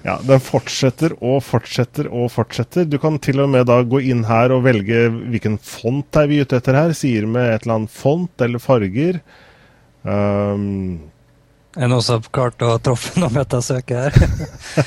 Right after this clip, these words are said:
Speaker 2: <laughs>
Speaker 1: Jeg har ikke, jeg har ikke brydd meg med å prøve noen der, ja, men det er klart, eh, s-, begynner å fylle ut alt det her, så, så kunne det være, jeg ser, Google pleier å gjennomføre spøkene sine sånn. Jeg skulle ikke forundre meg at
Speaker 2: Mm.
Speaker 1: det faktisk er litt logikk bak de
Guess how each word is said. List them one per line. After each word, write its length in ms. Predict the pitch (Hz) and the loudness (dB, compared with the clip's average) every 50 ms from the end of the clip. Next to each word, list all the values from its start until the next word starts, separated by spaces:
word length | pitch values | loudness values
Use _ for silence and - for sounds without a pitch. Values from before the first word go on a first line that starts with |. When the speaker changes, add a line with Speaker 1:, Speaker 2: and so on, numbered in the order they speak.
| - - 151 131 - - 143 131 | 0 -2 -2 -2 -2 -2 -4 -4
Speaker 2:
<laughs> 240 | - 120 120 117 139 156 165 165 156 - - - - - - - - | -4 -6 -10 -10 -10 -10 -8 -8 -8 -10 -10 -10 -10 -12 -12 -14 -20
Speaker 1:
Jeg 180 | _ - - - | _ -8 -4 -2
har 80 | 131 120 | -2 0
ikke, 140 | - 143 139 | 2 2 2
jeg 160 | 143 127 131 | 2 4 4
har 120 | 127 127 - | 2 2 2
ikke 120 | - 147 127 | 2 0 0
brydd 260 | 110 101 101 95 95 | 2 0 0 0 2
meg 220 | 110 110 117 123 131 | 2 2 4 4 4
med 140 | 120 110 113 | 4 4 6
å 120 | 117 120 120 120 120 120 117 - | 6 6 6 4 4 2 0 0
prøve 320 | - 151 135 123 104 92 98 | 2 4 4 4 4 4 0
noen 140 | 101 101 107 | -2 -2 0
der, 200 | 113 123 131 139 | 0 0 2 2
ja, 60 | 135 135 | 0 0
men 160 | 131 135 127 | 0 -2 -2
det 60 | 127 127 | -2 -2
er 60 | 123 - | -2 -2
klart, 300 | 127 117 117 _ - 123 | -4 -4 -4 _ -4 -2
eh, 380 | 120 120 120 120 120 120 117 117 | -2 0 0 0 0 0 0 -2
s-, 240 | 110 - - 143 - - | -2 -6 -10 -12 -10 -4
begynner 260 | - 147 120 123 135 | -2 -2 0 0 -2
å 60 | 135 | -4
fylle 340 | - - - 147 120 101 113 | -4 0 0 0 2 2 0
ut 140 | 123 - 120 | 2 2 2
alt 160 | 110 117 - - | 0 0 0 0
det 120 | 123 117 107 | 0 0 2
her, 220 | 110 120 143 160 143 | 2 2 2 0 0
så, 160 | - 156 151 151 151 151 151 147 147 147 143 143 143 139 135 135 | 0 0 0 0 0 0 0 0 0 0 -2 -2 -2 -4 -4 -6
så 140 | - - 131 | -6 -8 -8
kunne 200 | - - 131 117 123 | -6 -6 -4 -2 -2
det 20 | |
være, 200 | 123 127 131 131 135 135 135 131 | -2 0 0 0 0 0 0 0
jeg 80 | 123 | 0
ser, 460 | - - 123 120 127 - - - 131 127 | 0 0 0 0 -2 -4 -8 -8 -4 0
Google 320 | 113 110 107 120 147 151 143 | 0 0 2 2 0 0 2
pleier 240 | - 151 135 123 | 4 4 6 6
å 60 | 135 143 | 4 2
gjennomføre 960 | 139 139 139 139 135 135 135 123 101 92 95 95 92 - 117 113 113 120 117 | 2 0 0 0 2 2 2 2 2 -2 -4 -4 -4 -2 -2 -2 0 -2 -2
spøkene 460 | - - 127 104 - - 95 95 95 92 | -2 0 0 0 0 0 -2 -2 -2 -2
sine 220 | 110 107 113 110 131 | -2 -2 -2 -2 -2
sånn. 160 | 139 151 151 | -2 -2 -2
Jeg 120 | 139 127 - | -2 -2 0
skulle 160 | 135 113 101 | 0 0 -2
ikke 100 | 110 - | -2 -2
forundre 380 | 131 127 131 110 98 95 104 104 | 0 2 2 2 2 0 -2 -2
meg 140 | 104 107 123 | -2 -2 -2
at 100 | 117 127 | -2 -2
Speaker 2:
Mm. 120 | 123 120 | 0 0
Speaker 1:
det 60 | 113 104 | 0 0
faktisk 400 | - 110 101 - 117 104 - - | -2 -4 -4 -4 -10 -8 -4 -4
er 140 | 95 92 95 | -2 -2 -2
litt 160 | 104 95 104 | -4 -4 -4
logikk 320 | 107 107 92 85 80 - - | -4 -4 -4 -6 -8 -8 -6
bak 220 | - 107 104 - - | -4 -4 -4 -4 -4
de 80 | 107 | -4